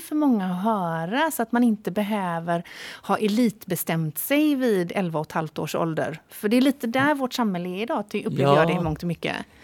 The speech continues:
Speaker 2: Det är bra för att höra, tror jag. Och, eh, att, dels att det inte är för sent,
Speaker 1: Mm.
Speaker 2: för det finns de som har startat, börjat ännu senare och blivit bra.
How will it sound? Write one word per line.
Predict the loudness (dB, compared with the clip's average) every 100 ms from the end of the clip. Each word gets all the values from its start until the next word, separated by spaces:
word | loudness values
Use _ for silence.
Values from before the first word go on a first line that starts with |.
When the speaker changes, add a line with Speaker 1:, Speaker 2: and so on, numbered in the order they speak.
| -14
Speaker 2:
Det | -2 2
är | 2
bra | 4 2
för | 2
att | 0
höra, | 2
tror | 0 0
jag. | 0 0
Och, | -2 -6 -8
eh, | -6 -6 -6 -8 -10 -20 -20 -20 -20 _ -20 -20 -18 -8
att, | -4 -4 _
dels | 0 2 2
att | 2
det | 2
inte | 2 0
är |
för | -6
sent, | -4 0 2 0 -2 -16 -10
Speaker 1:
Mm. | -6
Speaker 2:
för | -4
det |
finns | 0 0
de | 0 -2
som | -2
har | -4
startat, | -4 -8 -10 -12
börjat | -6 -4 -4
ännu | -4 -4
senare | -4 -4 -4 -4
och | -6 -10
blivit | -10 -8 -8
bra. | -4 -2